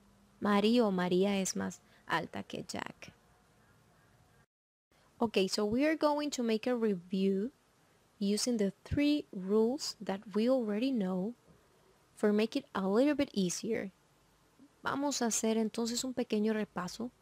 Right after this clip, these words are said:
con las tres reglas que ya conocemos o que ya vimos, para que se nos haga un poquito más fácil. Si ustedes se fijan en la palabra strong, significa fuerte. Strong es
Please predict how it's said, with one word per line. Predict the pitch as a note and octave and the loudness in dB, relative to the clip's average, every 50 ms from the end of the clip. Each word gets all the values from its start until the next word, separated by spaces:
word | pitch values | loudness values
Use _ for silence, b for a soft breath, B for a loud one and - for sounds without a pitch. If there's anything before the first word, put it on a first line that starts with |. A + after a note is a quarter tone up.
| _ _ _ _ _ _ _ _ | _ _ _ _ _ _ _ _
con | G#3 G3+ G3 | 0 0 0
las | F#3+ F3+ - | -2 -4 -2
tres | - G3+ F#3+ | -2 -2 0
reglas | G#3 G#3+ G#3+ A3 A#3+ B3 - | 0 0 0 0 -2 -2 -2
que | - A3 G3 | -2 0 0
ya | F#3 F#3+ F#3+ G3 - | 0 0 -2 -4 -2
conocemos | _ - A3 A#3 B3+ A#3+ - G3+ F#3+ F#3+ A3+ C4+ - | _ -2 -2 0 -2 -2 -2 -2 -2 -2 -4 -6 -6
o | - F#3+ | -8 -8
que | _ - G3 | _ -6 -4
ya | F#3 F#3+ G3 | -2 -2 0
vimos, | F#3 G#3 G#3 G#3+ C4+ D#4 - - _ _ b b b b b b b b b b b _ _ | 2 2 2 2 0 -4 -8 -18 _ _ b b b b b b b b b b b _ _
para | - C#4 C#4 C#4 | 0 0 0 0
que | C4 B3+ | 0 -2
se | A#3+ - A3+ | -2 0 0
nos | A3 G#3+ - - | 0 0 0 0
haga | G#3+ A3 A#3 A#3+ - _ - | 0 0 0 -2 -4 _ -6
un | - D4+ D4+ | -4 -4 0
poquito | - C4+ A#3 A3+ A3+ - - G3 | 0 -2 -2 -2 -8 -6 -6 -6
más | F#3+ F#3 | -6 -6
fácil. | - - - - - - - - - _ _ _ B B B B B B B B B B B B | -8 -10 -8 -8 -8 -8 -8 -16 -18 _ _ _ B B B B B B B B B B B B
Si | _ - - | _ -6 -6
ustedes | G#3 - - A#3+ C4+ D4+ - | -6 -2 2 2 2 2 2
se | D#4+ C#4 | 0 -2
fijan | - - A3+ A3 A3 A3 A3+ A#3 | 0 0 0 0 2 0 -2 -2
en | - G#3+ G#3 G#3 | -2 -2 0 0
la | G3+ | -2
palabra | F#3+ - G3 F#3+ G3 G3 G#3 G3+ A3 A#3 - _ | -2 -2 -2 0 0 -2 0 0 -2 -2 -2 _
strong, | - - - - - - - - - A3 G#3 G3+ F#3+ F#3+ F#3+ G3+ A3+ C#4+ E4+ F4 _ _ _ _ _ _ _ | -10 -12 -10 -10 -8 -8 -10 -4 0 2 2 4 2 2 0 0 -2 -2 -4 -6 _ _ _ _ _ _ _
significa | - - - - F#3+ F#3 F#3+ F#3 - - G3 - - G3+ | -14 -8 -2 0 0 2 2 0 0 -2 -6 -4 -4 -8
fuerte. | G3 _ _ - G#3 G3+ G3+ G3+ _ - A3+ C#4+ E4+ _ _ _ _ _ _ _ _ _ _ _ _ _ _ _ | -8 _ _ -2 -2 -2 -2 -6 _ -4 -4 -4 -4 _ _ _ _ _ _ _ _ _ _ _ _ _ _ _
Strong | - - - - - - - - B3 B3+ A#3 G#3 F#3+ F#3 F3+ F#3 F#3 F3+ - b b b b b b b _ _ | -4 -2 -2 -4 -6 -8 -4 -2 0 2 2 2 2 0 0 -4 -6 -8 -12 b b b b b b b _ _
es | A3+ A3 A3 A#3 A#3 - - - | 2 2 2 2 0 -2 -6 -8